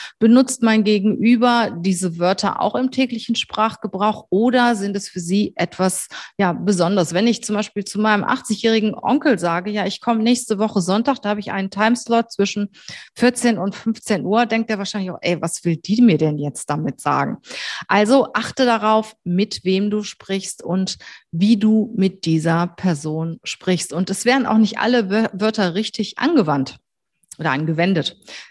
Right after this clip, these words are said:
Ein gutes Beispiel ist ja dieses, ähm,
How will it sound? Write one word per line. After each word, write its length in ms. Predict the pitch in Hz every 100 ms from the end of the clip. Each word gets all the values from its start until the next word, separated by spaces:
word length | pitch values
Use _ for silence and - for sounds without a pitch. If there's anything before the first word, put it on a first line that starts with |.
| _
Ein 80 | -
gutes 300 | 208 320 302
Beispiel 520 | - 202 226 - 233 208
ist 200 | 185 -
ja 180 | 196
dieses, 520 | 185 180 185 170 - -
ähm, 640 | 170 170 165 165 160 -